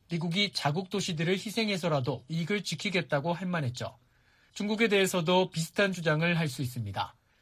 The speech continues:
중국은 백오십 년 만에 처음으로 등장한 미국과 대등한 초강대국입니다. 그런 일이 없길 바라지만 중국과의 대치 상황에선 미국이 많은 사람을 희생시킬 가치가 있다고 판단할 수 있습니다.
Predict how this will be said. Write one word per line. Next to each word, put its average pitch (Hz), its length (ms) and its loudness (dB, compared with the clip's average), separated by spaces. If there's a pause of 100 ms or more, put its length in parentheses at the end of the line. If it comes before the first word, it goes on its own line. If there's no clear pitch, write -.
(260)
중국은 185 540 0
백오십 180 480 2
년 208 160 0
만에 185 280 4
처음으로 214 480 0
등장한 139 600 0
미국과 185 520 2
대등한 175 560 2
초강대국입니다. 139 1120 -4 (640)
그런 190 260 2
일이 185 200 2
없길 165 400 -2
바라지만 135 520 2 (180)
중국과의 190 520 2
대치 135 340 -2
상황에선 147 600 -2 (300)
미국이 190 440 0
많은 160 320 2
사람을 180 360 4
희생시킬 190 720 -2
가치가 165 380 0
있다고 156 400 0
판단할 190 460 0
수 131 100 -8
있습니다. 117 540 -6